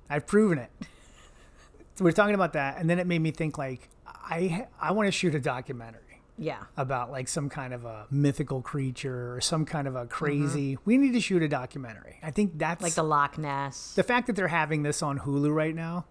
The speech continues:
Speaker 2: What if we just invent
Speaker 1: Oh, you
Speaker 2: our
Speaker 1: didn't
Speaker 2: own?
Speaker 1: name the, the maybe how many mythical, kinda like those type of Bigfoot characters are there?
Speaker 2: Do U F Os count?
Speaker 1: We'll give you Bigfoot.
Speaker 2: Yep.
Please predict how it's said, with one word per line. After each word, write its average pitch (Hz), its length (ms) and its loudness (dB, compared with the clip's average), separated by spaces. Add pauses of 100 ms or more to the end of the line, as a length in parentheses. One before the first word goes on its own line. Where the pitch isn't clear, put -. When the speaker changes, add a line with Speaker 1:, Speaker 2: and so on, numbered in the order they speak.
Speaker 2:
What 240 120 2
if 466 80 -2
we 427 100 0
just 247 220 0
invent 156 340 -2
Speaker 1:
Oh, 233 100 10
you 180 60 8
Speaker 2:
our 220 60 8
Speaker 1:
didn't 254 160 8
Speaker 2:
own? 190 80 6
Speaker 1:
name 208 300 6
the, 143 300 2 (260)
the 151 260 2
maybe 151 400 2
how 151 160 0
many 170 300 2 (360)
mythical, 156 760 2
kinda 156 180 -2
like 143 220 -4
those 147 180 4
type 147 280 -6
of 131 160 -6
Bigfoot 143 380 -2
characters 139 460 -4
are 139 200 -2
there? 139 140 -10
Speaker 2:
Do 170 100 -4
U 147 260 -4
F 139 140 -6
Os 139 200 -6
count? 160 240 -8 (300)
Speaker 1:
We'll 147 80 4
give 170 180 6
you 226 60 2
Bigfoot. 160 400 -2 (300)
Speaker 2:
Yep. 160 220 -4